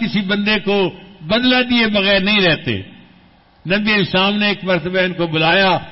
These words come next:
اور فرمایا، "سلمان تیری قربانی اتنی ہے، السلمان منا اہل البیت، آج کے بعد سلمان کا نام میرے اہل بیت میں شمار ہو گیا۔"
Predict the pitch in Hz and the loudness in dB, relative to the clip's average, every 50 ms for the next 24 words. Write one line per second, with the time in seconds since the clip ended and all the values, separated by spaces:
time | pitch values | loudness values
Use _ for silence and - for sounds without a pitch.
0 | - - - 185 185 185 - 180 180 175 175 180 185 196 190 190 175 - - 175 | -14 -6 -2 0 0 0 0 0 0 0 0 0 2 2 2 2 2 0 0 0
1 | 180 175 175 180 190 202 214 202 - - 202 202 208 196 202 190 185 165 151 165 | 0 2 2 2 2 0 0 0 -2 0 0 0 0 0 0 -2 -2 -2 0 0
2 | 170 190 214 233 233 233 202 - - 208 208 196 190 185 175 151 131 151 - - | 0 2 2 2 2 0 0 0 0 0 2 2 2 2 2 0 -2 -6 -10 -20
3 | - - - - - 226 - - - - 226 220 208 196 190 190 190 202 208 208 | -20 -20 -10 -4 -4 -2 -2 -4 -4 -4 -2 -2 -2 -2 0 0 0 2 2 0
4 | 208 196 190 180 185 185 196 196 202 202 202 185 180 185 170 156 208 208 196 196 | 0 0 0 0 0 0 0 0 0 0 -2 -2 -2 0 0 0 0 0 2 2
5 | 190 180 185 147 120 151 190 202 240 240 226 190 - - - - - - - - | 2 2 2 0 0 0 2 2 2 2 2 0 -2 -8 -16 -20 -20 -20 -12 -4
6 | 151 165 190 220 240 254 262 233 - - 226 214 190 180 180 185 190 196 190 180 | 0 2 4 4 4 4 2 0 -2 -2 -2 -2 0 2 2 4 4 4 4 2
7 | 175 - - - - - - - 202 196 196 185 180 180 190 214 226 240 240 208 | 0 -4 -10 -20 -20 -10 -4 0 2 2 2 2 2 2 2 2 2 0 0 0
8 | 220 214 202 190 190 202 208 208 202 202 202 202 208 208 202 156 220 226 196 160 | -2 0 0 0 0 2 2 2 2 2 2 2 2 2 2 2 2 2 2 2
9 | 170 190 220 254 247 - 247 262 226 - 202 214 196 190 175 170 165 151 139 123 | 2 4 4 2 2 0 -2 -2 0 0 0 0 2 2 2 4 2 2 2 2
10 | 117 107 92 82 | 0 0 -2 -4